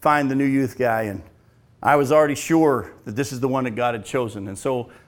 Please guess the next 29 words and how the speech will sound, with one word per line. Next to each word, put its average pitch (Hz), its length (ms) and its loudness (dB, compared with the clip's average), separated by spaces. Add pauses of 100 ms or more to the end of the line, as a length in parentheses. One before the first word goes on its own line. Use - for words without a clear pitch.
(120)
I 139 160 4
was 135 140 -2
sitting 180 300 0
in 170 100 0
this 135 180 -2
room, 123 500 -2
meeting 151 260 2
with 143 120 0
the 131 60 -4
committee 135 480 0
and 120 100 -6
trying 165 260 -2
to 139 80 -4
convince 147 580 0
them 120 260 0
that 113 120 -4
this 127 160 -4
is 127 100 -6
the 123 80 0
one. 113 220 -6 (1300)
And 110 160 -6
they 160 140 6
were 147 260 4
questioning. 131 840 0 (240)
They 139 140 0
were 139 120 0
resisting. 123 720 -2
They 147 200 2
weren't, 156 260 2